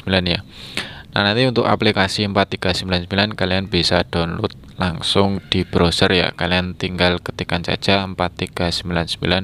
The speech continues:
dot C N, nanti kalian tinggal download untuk A P K-nya ya. Jadi sini kita masuk dulu di, eh, empat tiga sembilan sembilan. Nah, setelah kalian masuk,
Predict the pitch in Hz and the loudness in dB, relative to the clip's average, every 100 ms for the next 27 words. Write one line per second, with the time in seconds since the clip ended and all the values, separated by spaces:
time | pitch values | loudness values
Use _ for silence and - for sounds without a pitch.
0 | 92 87 - - - 92 98 82 87 - | -2 -6 -4 -4 -2 -2 -4 -6 -6 -6
1 | - 90 87 92 - - - 87 87 101 | -4 -4 -4 -4 -4 -4 -2 -2 2 0
2 | - - - 107 98 87 98 - - - | -2 -10 -2 0 0 2 2 0 -10 -8
3 | - - - - - 87 87 80 - - | -2 0 0 -2 0 0 0 0 -2 -10
4 | - - - - - - - - - - | -18 -18 -10 -10 -10 -16 -16 -18 -20 -2
5 | 95 107 101 113 104 107 107 107 98 110 | 2 2 2 0 2 2 2 0 -2 -2
6 | - - 92 90 98 107 - 98 92 90 | -4 -2 0 4 4 2 0 0 2 2
7 | 92 - 92 90 85 101 85 - - 87 | 0 2 4 6 4 2 -2 -2 -2 -2
8 | 87 85 87 - 87 92 107 - - - | 0 0 -2 -2 2 2 0 -8 -20 -20
9 | - - - - - - - - - - | -16 -16 -16 -20 -20 -20 -20 -20 -6 0
10 | 98 92 - 95 98 - 95 95 95 90 | 0 0 0 0 0 0 2 2 0 -2
11 | - 110 | 4 4